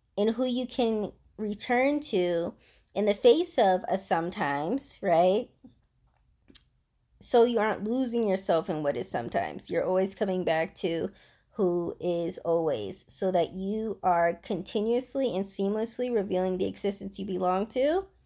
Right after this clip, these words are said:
and who your world responds to. And again, you realize you'd rather be here than anywhere else, okay?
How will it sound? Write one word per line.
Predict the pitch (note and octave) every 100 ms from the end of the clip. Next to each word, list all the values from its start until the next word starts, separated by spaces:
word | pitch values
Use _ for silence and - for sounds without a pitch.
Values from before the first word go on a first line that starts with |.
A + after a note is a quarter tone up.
| _ _ _ _ - A3
and | G#3+
who | G#3 D#4 F#4+ D4+ A3+ F#3+ -
your | - G#3 G3
world | F3+ E3+ E3+
responds | E3 - - D3 C#3 -
to. | - G2+ - G#2+ _ _ _ _ _ _ F#3
And | F#3
again, | F#3 F#3+ F#3 F#3+ G3+ - _ _ _ _ -
you | F#3+
realize | F#3 B3+ A3 D#3+ E3 F#3 -
you'd | F3+
rather | F3+ F3+ E3+
be | E3
here | G3 D4+ E4 E3 F#3 A#3 _ - - -
than | F#3+ F3+ -
anywhere | F#3+ A3 C4+ C#4+ - G3+ F3+ E3 F#3+ - -
else, | - - - - - - -
okay? | - F3 G3 C#4+